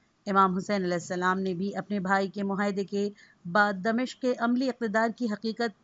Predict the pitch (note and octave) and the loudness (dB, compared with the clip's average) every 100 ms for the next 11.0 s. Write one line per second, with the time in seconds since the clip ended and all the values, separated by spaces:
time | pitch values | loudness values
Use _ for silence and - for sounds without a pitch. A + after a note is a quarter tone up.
0 | _ _ - G#3+ - G#3+ A3+ G#3 F3+ E3+ | _ _ -4 -4 -2 -4 -2 -2 -2 -2
1 | E3 E3 E3+ F#3 - F#3+ F#3 F#3+ F3+ F#3 | -2 -2 -4 -8 -8 -4 -2 -2 0 0
2 | F3 F#3+ F#3 F3+ F#3 F3+ F#3 F#3 F#3+ F#3 | 2 0 0 0 -2 -4 -6 -4 0 0
3 | F#3+ F#3+ F#3+ G3+ F#3+ F#3 F3+ F3 E3 E3+ | 0 -2 -2 -2 2 2 2 0 -4 -4
4 | D#3 D#3+ D#3+ - - - - _ A#3 B3 | -8 -8 -10 -14 -20 -20 -20 _ 2 2
5 | C4 A#3+ A#3+ C4 B3+ A3 B3 A#3 C4 A#3 | 2 0 0 2 2 2 4 6 4 0
6 | A#3+ A#3 A3 A3+ A3 G#3 G#3+ A3 G3+ A#3 | -2 2 4 2 2 2 2 0 0 0
7 | A3+ G3+ G3 G#3 G3+ G3 F#3 G3 G#3 G3+ | 0 0 0 0 0 0 -2 -2 -2 -4
8 | - A3 A3+ _ - - - G3 - C4 | -6 -6 -6 _ -20 -18 -4 -4 0 0
9 | C4 - D4+ B3+ B3 C4+ C4 C#4+ - B3+ | -2 0 0 2 2 2 2 2 0 -2
10 | B3 C4 C4 A3+ G#3 D#3+ F3+ E3 E3+ | -2 0 -2 0 -4 -2 -6 -4 -4